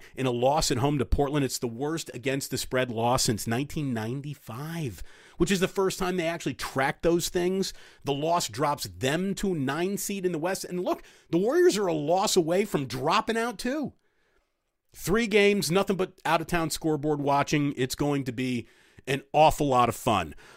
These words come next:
Uh, one of the things we're going to do, and I see that there are a lot of people weighing in on the chat, we're gonna get to you. I wanna do about a half an hour here of sports, and then we're gonna spend the second half hour. Maybe we do an hour a day.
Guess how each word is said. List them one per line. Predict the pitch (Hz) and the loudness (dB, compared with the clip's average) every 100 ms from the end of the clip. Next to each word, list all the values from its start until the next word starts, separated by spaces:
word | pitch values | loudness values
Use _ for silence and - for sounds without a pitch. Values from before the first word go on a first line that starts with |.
| - | -4
Uh, | 135 143 143 | 4 4 4
one | 131 139 202 | 0 2 2
of | 226 | 2
the | 220 | -4
things | - 208 202 | -2 -2 0
we're | 180 | -2
going | 151 180 190 | 0 0 0
to | 170 | -2
do, | 143 175 202 | 0 2 2
and | 147 143 | 0 -2
I | 143 | -2
see | - 190 180 | -2 -4 -4
that | 160 | -2
there | 160 | -2
are | 147 | 0
a | |
lot | 143 160 180 | 0 0 0
of | 180 | 0
people | 190 170 156 | -4 -4 -4
weighing | 151 165 165 | -2 0 0
in | 160 | -2
on | 160 | -4
the | 143 | -4
chat, | - 156 165 139 | -4 -2 -2 -2
we're | 160 | -6
gonna | 160 165 | -4 -4
get | 131 147 143 | -2 -4 -2
to | 120 | -6
you. | 104 98 | -6 -6
I | 110 | -6
wanna | 127 156 | -4 -4
do | 135 156 | 0 0
about | 147 139 120 | 2 0 0
a | |
half | - 160 165 | -2 -2 -2
an | 170 | -2
hour | 160 156 156 | 0 0 -2
here | - 139 | -4 -6
of | 123 | -4
sports, | - - 165 160 | -4 -2 -2 -2
and | 151 | -4
then | 139 | -4
we're | 139 | -4
gonna | 131 | -6
spend | - 147 123 | -4 -4 -4
the | |
second | - 175 156 156 | -2 -2 0 0
half | 160 156 160 | 0 0 0
hour. | 151 160 165 - - - | 2 2 0 -4 -18 -4
Maybe | 151 165 | -2 0
we | 185 | 0
do | 165 170 | 0 0
an | 160 | 2
hour | 156 170 170 | 2 0 0
a | 170 | -2
day. | 156 170 170 | 0 0 0